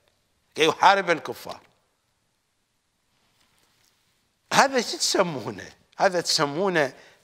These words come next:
فقه، ضراط،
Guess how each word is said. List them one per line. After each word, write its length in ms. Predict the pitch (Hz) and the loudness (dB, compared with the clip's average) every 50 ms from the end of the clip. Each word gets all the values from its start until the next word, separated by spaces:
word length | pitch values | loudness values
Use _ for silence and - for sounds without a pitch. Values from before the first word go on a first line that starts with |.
| - - | -18 -4
فقه، 720 | - 180 185 - - 180 175 175 175 170 170 165 160 147 - _ _ _ _ _ _ _ _ _ _ _ _ _ _ _ _ _ _ _ _ _ _ _ _ _ _ _ _ _ _ _ _ _ _ _ _ _ _ _ - | -2 0 0 0 2 0 2 2 0 -2 -4 -6 -8 -10 -14 _ _ _ _ _ _ _ _ _ _ _ _ _ _ _ _ _ _ _ _ _ _ _ _ _ _ _ _ _ _ _ _ _ _ _ _ _ _ _ -14
ضراط، 920 | 113 120 135 147 151 160 170 170 165 165 160 151 151 156 147 - - - | -4 0 2 6 6 6 6 6 6 4 2 0 0 -4 -8 -14 -20 -20